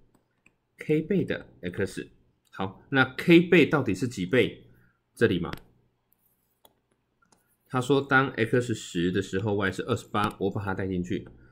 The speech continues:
所以二十八等于十倍的 K，所以 K 就等于二点八，看你要小数还是要分数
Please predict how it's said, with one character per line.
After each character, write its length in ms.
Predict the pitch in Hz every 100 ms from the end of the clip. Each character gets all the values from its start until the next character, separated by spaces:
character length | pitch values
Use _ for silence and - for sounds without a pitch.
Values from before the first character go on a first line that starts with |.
| _
所 160 | _ 110
以 140 | - -
二 100 | 127
十 120 | 120
八 500 | 107 - 123 123 131 - - - - -
等 200 | 90 82
于 140 | 87
十 440 | 90 - - 87 92
倍 420 | - 156 123 -
的 280 | - - - - - _ _ _
K， 360 | - 147 156 - - - _ _
所 180 | -
以 120 | 101 -
K 240 | - 143
就 140 | 143 135
等 220 | - 85
于 260 | 80 85 -
二 80 | 135
点 160 | 101 82
八， 300 | 104 143 - - _ _ _ _ _ _ _ _
看 200 | - 131
你 40 | 113
要 160 | 107
小 260 | 113 - 80
数 340 | - 135 - - - _ -
还 160 | 95
是 140 | 92 110
要 160 | 95
分 260 | 90 104 95
数 260 | - 107